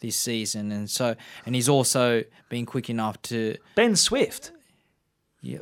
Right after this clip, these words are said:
Speaker 1: Oh, sorry, that's where he, he will be doing it
Speaker 2: <laughs>
Speaker 1: because he's off, off to Sky. No, he's, um,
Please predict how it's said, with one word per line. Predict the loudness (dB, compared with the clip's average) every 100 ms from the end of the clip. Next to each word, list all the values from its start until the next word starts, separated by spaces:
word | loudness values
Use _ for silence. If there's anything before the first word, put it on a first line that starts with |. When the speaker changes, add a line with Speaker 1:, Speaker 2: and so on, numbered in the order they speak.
| -4
Speaker 1:
Oh, | -4 2
sorry, | 4 6 4 2 -2 2
that's | 2 4
where | 4 6
he, | 6 2 2
he | 2
will | 8 8 8
be | 6
doing | 6 6 6
it | 6 4 2 2
Speaker 2:
<laughs> |
Speaker 1:
because | 2 2 0
he's | 2
off, | 2 0 -4
off | -4 -4
to | -4 -4
Sky. | 0 4 4 4
No, | 4 4
he's, | 4 4
um, | 2 0